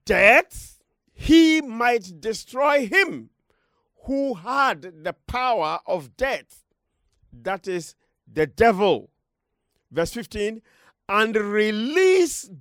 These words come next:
those who through fear of death were all their lifetime subject to bondage." Beloved,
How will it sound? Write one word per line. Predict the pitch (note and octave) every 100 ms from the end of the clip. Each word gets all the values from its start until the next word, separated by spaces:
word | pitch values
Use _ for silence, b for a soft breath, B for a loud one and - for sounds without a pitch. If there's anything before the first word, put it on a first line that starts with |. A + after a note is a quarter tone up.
| -
those | C#4+ C#4 G3+ C3+ - - _ _ _ _ -
who | C4+ D4 D4+ D#4
through | - - C4 C#4+ C#4+
fear | - - D4+ C#4+ C4 C4+ C4 - -
of | F#3 C3 A2+ -
death | F3 E3 A#3+ - _ _ _ _ _ _ _ -
were | C3+ E3 F3+ -
all | A#3+ C4 C4+ C4+
their | G#3+ F#3+ F#3+
lifetime | F3 G3 A#3+ B3+ G#3+ - G3+ E3 D#3+ F#3 G#3 _ _ _
subject | - - - G3 E3+ F3+ G#3 E3+ _ _
to | G3+ F#3+ F#3 F3+ F#3+ _
bondage." | C3 G2+ E3+ E3 C3 A2 - - _ _ _ _ _
Beloved, | D#3+ G3+ G#3+ C3+ -